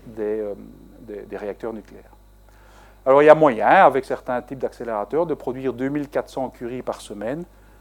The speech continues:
Ça, ça devient aussi intéressant parce que vous vous ramenez à une situation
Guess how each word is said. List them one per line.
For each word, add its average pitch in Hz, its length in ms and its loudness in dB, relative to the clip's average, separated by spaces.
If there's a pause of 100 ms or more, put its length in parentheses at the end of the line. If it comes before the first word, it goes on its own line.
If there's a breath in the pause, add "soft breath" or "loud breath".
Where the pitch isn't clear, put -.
(140)
Ça, - 200 2
ça 139 160 2
devient 131 280 -4
aussi 117 240 -10
intéressant 110 640 -10 (380 soft breath)
parce - 320 -2
que 143 240 -4 (400 soft breath)
vous 135 320 -6
vous 117 160 -14
ramenez 156 540 2
à 139 40 0
une 123 80 -4
situation 123 680 -12